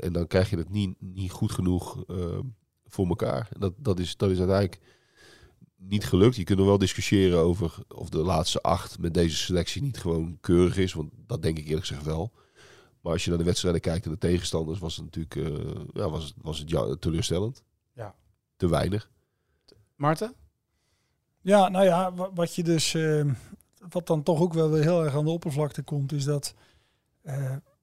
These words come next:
Speaker 3: het eigenlijk weer een beetje tweeduizend negentien is. Dat je hoopt dat er een aantal, dat zei Ronald Koeman, hè,
Speaker 2: Ja.
Speaker 3: de, de oude bondscoach en nu zometeen weer de nieuwe,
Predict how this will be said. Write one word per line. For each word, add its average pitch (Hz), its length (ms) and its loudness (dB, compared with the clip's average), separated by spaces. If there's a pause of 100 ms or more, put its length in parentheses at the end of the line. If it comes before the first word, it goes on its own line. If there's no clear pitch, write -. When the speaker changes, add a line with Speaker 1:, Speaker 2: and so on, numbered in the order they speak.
(200)
Speaker 3:
het - 140 -16
eigenlijk 160 360 0
weer 147 80 6
een 143 80 4
beetje 147 280 2
tweeduizend 151 480 2
negentien 151 480 2
is. 143 320 0 (140)
Dat 151 240 -8
je 147 280 0 (380)
hoopt - 440 8
dat 156 180 2
er 156 220 -2 (220)
een 160 340 -2
aantal, 156 420 -4
dat 151 160 -4
zei 156 200 -4
Ronald 156 300 0
Koeman, 151 380 0
hè, 156 100 0
Speaker 2:
Ja. 190 80 0
Speaker 3:
de, 151 280 -2
de 156 140 -2
oude 160 240 -2
bondscoach 151 500 -2
en 151 100 2
nu 151 120 0
zometeen 151 540 -2
weer 147 140 -4
de 147 120 -4
nieuwe, 165 360 2